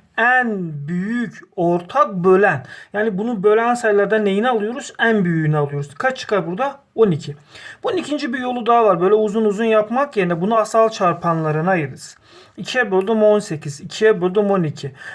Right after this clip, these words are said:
ebob olabilmesi için ikisine bölmesi lazım. İkisini böldüğü için işaretledim. Şimdi ikiye böldüm dokuz, ikiye böldüm altı. İkisine böldü, işaretledim. İkiye böldüm. Biri bölündü, diğeri bölünmedi. O zaman ebob olarak almam.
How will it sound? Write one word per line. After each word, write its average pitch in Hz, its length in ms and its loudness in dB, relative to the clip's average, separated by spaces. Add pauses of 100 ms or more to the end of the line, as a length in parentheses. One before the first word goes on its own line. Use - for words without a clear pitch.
(100)
ebob 233 260 2
olabilmesi 233 640 0
için 190 160 -8
ikisine 190 400 -2
bölmesi 175 460 2
lazım. 156 320 0
İkisini 196 340 -4
böldüğü 202 240 6
için 233 200 -4
işaretledim. 147 680 -2 (640)
Şimdi 233 200 -6
ikiye 226 280 0
böldüm 202 320 4
dokuz, 202 340 -2
ikiye 208 360 0
böldüm 180 280 2
altı. 160 240 0
İkisine 196 320 -4
böldü, 160 260 -2
işaretledim. 147 680 -4 (560)
İkiye 240 380 0
böldüm. 165 320 2
Biri 240 300 -4
bölündü, 226 500 2
diğeri 240 360 -2
bölünmedi. 208 480 2
O 185 80 4
zaman 208 240 0
ebob 202 240 0
olarak 208 360 2
almam. 175 320 -2